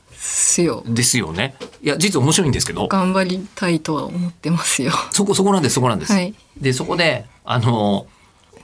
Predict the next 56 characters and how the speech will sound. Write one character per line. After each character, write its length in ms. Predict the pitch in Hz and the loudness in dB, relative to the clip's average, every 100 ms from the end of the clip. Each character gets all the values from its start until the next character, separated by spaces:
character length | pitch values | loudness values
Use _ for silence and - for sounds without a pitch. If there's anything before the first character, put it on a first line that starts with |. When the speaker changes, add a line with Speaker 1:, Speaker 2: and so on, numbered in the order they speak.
| - | -4
Speaker 2:
面 200 | 175 262 | 0 2
白 260 | 285 311 277 | 2 0 -2
く 180 | - 101 | -2 0
し 240 | - 127 | 2 2
よ 200 | 143 127 | 2 2
う 20 | |
っ 20 | - _ _ - | -2 _ _ -2
て、 100 | 220 | 2
Speaker 1:
は 80 | 208 | 2
い。 240 | 175 175 _ _ _ _ _ 156 120 - - - - | 0 -4 _ _ _ _ _ 0 0 -2 -16 -20 -4
Speaker 2:
も 260 | 156 139 | 0 0
う 40 | 101 | 2
芸 220 | 143 160 | 2 4
人 200 | 160 156 | 4 2
さ 120 | 143 | 2
ん 60 | 127 | 0
と 80 | 127 | 0
か 60 | |
は、 280 | 87 80 76 - - 147 - | 0 0 -4 -14 -20 -20 -10
Speaker 1:
う 40 | |
ん。 20 | 107 | -6
Speaker 2:
も 40 | |
う 20 | |
必 200 | - 120 | -2 0
死 200 | - 151 | 2 2
で 80 | 156 | 0
コ 200 | 160 139 | 0 0
ン 80 | 120 | 0
ト 160 | 90 - _ - 156 147 135 | -4 -6 _ -12 -8 -8 -6
作 260 | - - 127 | -4 -2 -4
っ 20 | |
た 240 | 123 113 | -6 -12
り 100 | 82 | -12
と 100 | - | -12
か、 260 | - 78 - 165 | -8 -8 -8 -10
Speaker 1:
う 20 | |
ん。 40 | |
う 20 | 156 | -2
ん。 40 | |
Speaker 2:
そ 60 | 147 | 0
れ 40 | |
こ 60 | 175 | 2
そ 80 | 123 | 0
他 180 | 104 | 0
の 100 | 135 | 0
ギ 80 | 120 | 2
ャ 40 | 120 | 2
グ 80 | |
漫 160 | 120 120 | 2 2
画 80 | 113 | 0
家 100 | 117 | -4
さ 120 | - | -4
ん 80 | 101 | -6
と 80 | - | -8
か 80 | 82 | -10
も、 240 | 82 80 | -12 -14